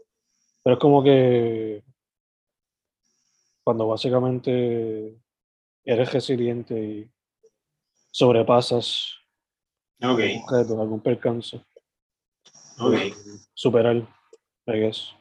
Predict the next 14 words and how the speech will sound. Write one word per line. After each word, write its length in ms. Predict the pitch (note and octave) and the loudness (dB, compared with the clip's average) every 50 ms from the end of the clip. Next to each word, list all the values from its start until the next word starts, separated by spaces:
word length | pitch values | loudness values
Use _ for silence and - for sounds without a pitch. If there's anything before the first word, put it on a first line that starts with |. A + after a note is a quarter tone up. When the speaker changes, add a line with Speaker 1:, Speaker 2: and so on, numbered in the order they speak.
| _ _ | _ _
Speaker 1:
o 80 | - A2 | -6 -4
vencer, 400 | A2 G#2+ G#2 - - B2 A#2 A#2 | -4 -4 -4 -2 -2 -2 -2 -2
salvar, 440 | - - A2 G#2+ A2 A2 A2 A2+ A2+ _ _ - | -6 -8 -6 -4 -2 -2 -2 -4 -8 _ _ -8
you 100 | B2+ A2+ | -6 -6
know. 180 | G#2 G#2 - _ _ _ _ _ _ _ _ _ _ _ _ _ _ _ | -6 -8 -14 _ _ _ _ _ _ _ _ _ _ _ _ _ _ _
Esa 180 | - C3+ C3 D3+ | 2 4 6 6
iba 80 | D#3+ E3 | 6 8
a 20 | |
ser 120 | D#3 E3 | 8 6
la 100 | E3 D#3 | 8 8
única 200 | D3+ D#3 D3+ D#3 | 6 6 4 4
palabra 300 | C#3+ C#3+ C3+ C3 C#3 D3+ | 4 4 4 4 2 2
que 100 | C3+ C#3 | 2 0
usé 160 | C3 - - | 0 0 -2